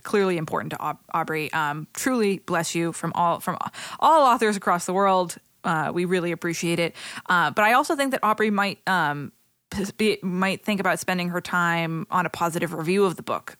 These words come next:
somewhere, like on Goodreads or wherever Aubrey reviews books, um, or talking about the book on, on, on Aubrey's social media. Uh, you know, spreading the word about a book is also super important and can do, um, can do so much good.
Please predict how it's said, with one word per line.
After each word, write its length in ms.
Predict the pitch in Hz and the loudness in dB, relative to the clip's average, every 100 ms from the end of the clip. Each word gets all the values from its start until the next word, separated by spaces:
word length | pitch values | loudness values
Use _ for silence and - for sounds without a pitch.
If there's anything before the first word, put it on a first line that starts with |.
| - | -6
somewhere, 520 | - 120 110 64 69 | -4 -4 -6 -6 -4
like 240 | 135 131 | -4 -2
on 140 | 160 175 | -2 -2
Goodreads 680 | 311 302 269 254 240 226 | 0 0 2 2 2 0
or 160 | 180 175 | 2 2
wherever 720 | 185 180 180 175 180 175 160 | 2 2 2 2 4 4 2
Aubrey 360 | 165 165 175 170 | 0 0 0 -2
reviews 340 | 170 156 160 | -4 -4 -8
books, 420 | - 170 165 - - - - - | -2 0 0 -6 -10 -14 -16 -4
um, 420 | 180 170 156 147 - | 0 2 0 -2 -4
or 120 | 180 | -2
talking 240 | 180 175 | 0 0
about 160 | 170 165 | -2 -2
the 60 | |
book 120 | 156 156 | -4 -4
on, 220 | 151 - 170 | -6 -6 -4
on, 380 | 160 156 151 - 170 - | -2 -4 -8 -12 -16 -6
on 160 | 156 - | -6 -2
Aubrey's 340 | 160 - 165 | -4 -4 -4
social 280 | 170 160 156 | -2 -2 -2
media. 500 | 170 165 170 151 - | -2 0 0 -2 -2
Uh, 200 | 139 101 - | -4 -4 -6
you 100 | 175 | -6
know, 100 | 170 | -4
spreading 320 | - 254 262 | -2 0 0
the 80 | 196 | -2
word 420 | 190 196 196 190 | 0 2 2 0
about 320 | - 165 170 - | -2 2 2 0
a 60 | |
book 340 | - 170 165 - - - - - | -2 0 -2 -6 -18 -20 -10 0
is 560 | 185 165 165 - - - - | 0 0 -2 -6 -8 -6 -2
also 560 | 165 165 170 165 165 - | 0 0 -2 -2 -4 -6
super 460 | - - 285 233 | -6 -2 0 0
important 560 | 175 165 196 185 185 180 175 | -2 0 0 0 -2 -4 -6
and 160 | 170 | -8
can 220 | - 175 | -2 -2
do, 560 | 170 180 185 175 170 160 - - - - | 0 2 2 2 2 -2 -8 -20 -20 -6
um, 440 | 170 160 143 135 120 - | -2 -2 -2 -6 -12 -4
can 120 | 196 | -2
do 120 | 202 | -2
so 260 | - 226 202 | -2 0 0
much 260 | 196 180 | 0 -2
good. 460 | - 180 170 160 | 0 2 2 -2